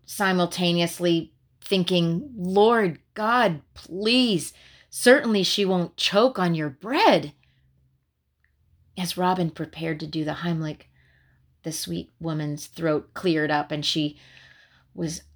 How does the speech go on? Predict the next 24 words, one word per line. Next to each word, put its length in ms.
okay. 580
By 140
then, 300
of 140
course, 540
many 240
of 80
us 220
were 140
in 120
quiet 540
tears, 560
just 240
greatly 340
disturbed 640
by 160
the 120
incident, 640
but 280
extremely 560
relieved 540
by 140
its 160
outcome. 560